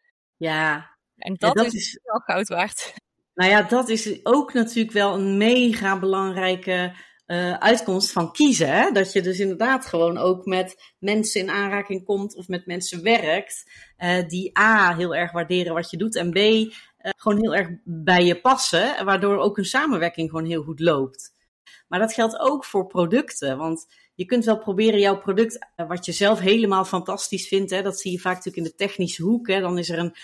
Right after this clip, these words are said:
Speaker 1: uitvinder en die maakt een prachtig technisch product, maar die denkt dan, "Ja, dit is voor iedereen." Ja, en dat,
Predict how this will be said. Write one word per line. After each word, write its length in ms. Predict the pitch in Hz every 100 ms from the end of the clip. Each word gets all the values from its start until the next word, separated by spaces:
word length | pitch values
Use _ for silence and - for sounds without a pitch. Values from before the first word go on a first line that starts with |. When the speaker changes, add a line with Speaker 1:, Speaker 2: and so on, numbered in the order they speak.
| - _
Speaker 1:
uitvinder 600 | - 208 214 208 202 196
en 60 | 190
die 100 | 180
maakt 200 | 170 170
een 120 | 175
prachtig 600 | - 247 262 - 185 -
technisch 460 | 196 - 190 180 -
product, 800 | 165 165 214 - - - - _
maar 120 | 180
die 140 | 190 190
denkt 220 | 240 240
dan, 140 | 233
"Ja, 120 | 226 240
dit 160 | 240
is 180 | 262 262
voor 160 | 294 269
iedereen." 880 | 339 381 392 381 339 247 170 156 147
Ja, 200 | 190 -
en 240 | 208 220
dat, 320 | 202 233 -